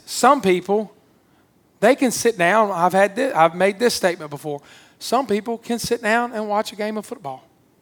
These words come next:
and it's not a sin for them. But if you're like me, where sports was a god for so long,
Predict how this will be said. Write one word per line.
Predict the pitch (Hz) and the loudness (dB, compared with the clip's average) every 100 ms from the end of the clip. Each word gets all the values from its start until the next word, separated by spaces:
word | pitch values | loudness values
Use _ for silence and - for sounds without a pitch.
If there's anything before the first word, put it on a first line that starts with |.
| _ _ _ _ _ - | _ _ _ _ _ -10
and | 208 | -8
it's | 196 | -4
not | 233 | -2
a | 214 | -2
sin | - 254 208 | -4 -6 -6
for | 160 | -8
them. | 147 131 127 _ _ _ _ _ _ _ _ _ _ _ _ | -8 -12 -16 _ _ _ _ _ _ _ _ _ _ _ _
But | 202 | 0
if | 208 208 | 0 0
you're | 202 | 2
like | 202 196 | 2 2
me, | 196 285 247 | -2 0 -2
where | 185 185 185 | -2 -2 -2
sports | - 208 220 208 | -2 -2 0 -2
was | 185 | -6
a | 165 | -4
god | 175 262 262 | -2 -2 -2
for | 170 | -4
so | 147 160 | -8 -8
long, | 151 151 185 | -6 -6 -8